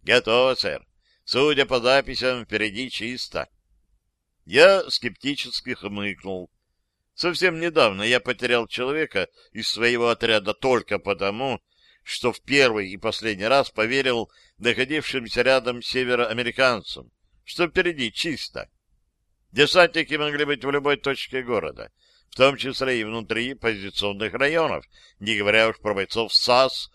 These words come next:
с которыми мы пару раз цапнулись. Не слабо так цапнулись. Не верю я записям. С этими словами я достал из разгрузки тепловизорную насадку,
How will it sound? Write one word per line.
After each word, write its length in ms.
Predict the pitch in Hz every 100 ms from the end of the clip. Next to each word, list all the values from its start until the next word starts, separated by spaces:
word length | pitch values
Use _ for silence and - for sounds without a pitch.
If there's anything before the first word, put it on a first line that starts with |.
| _ _
с 80 | -
которыми 560 | 113 107 117 120 127
мы 180 | 101 101
пару 380 | - 107 107 113
раз 280 | 123 120 -
цапнулись. 840 | - 160 143 95 76 64 - - _ _ _
Не 120 | 147
слабо 400 | 175 151 131 151
так 240 | 170 160 -
цапнулись. 600 | 135 113 67 65 - - _ _ _ _ _ _ _
Не 220 | - 95 117
верю 240 | 127 123
я 180 | 120 117
записям. 680 | 110 110 101 101 98 95 90 _ _ _ _
С 120 | -
этими 420 | 123 104 113 113 107
словами 480 | - 110 120 127 113
я 160 | 110
достал 520 | 101 107 - 113 104 - _ -
из 200 | 110 107
разгрузки 640 | 113 104 110 110 - 107
тепловизорную 880 | 95 104 110 113 101 110 104 101 101
насадку, 640 | 101 98 117 120 - 120